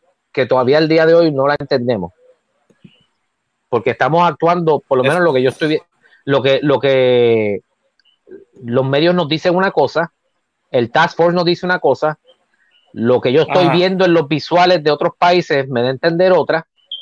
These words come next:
Speaker 1: me pinta un cuadro más, más feo. O sea, eh,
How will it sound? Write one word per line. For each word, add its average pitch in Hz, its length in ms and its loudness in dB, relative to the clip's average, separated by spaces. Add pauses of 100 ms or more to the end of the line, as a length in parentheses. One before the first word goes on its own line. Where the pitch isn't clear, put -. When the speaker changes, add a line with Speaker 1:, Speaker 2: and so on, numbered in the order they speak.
(460)
Speaker 1:
me 120 160 -2
pinta 131 260 -2
un 151 80 -4
cuadro 165 380 0
más, 160 280 0
más 151 220 0
feo. 151 300 0 (760)
O 120 120 -6
sea, 135 400 0 (960)
eh, 117 600 2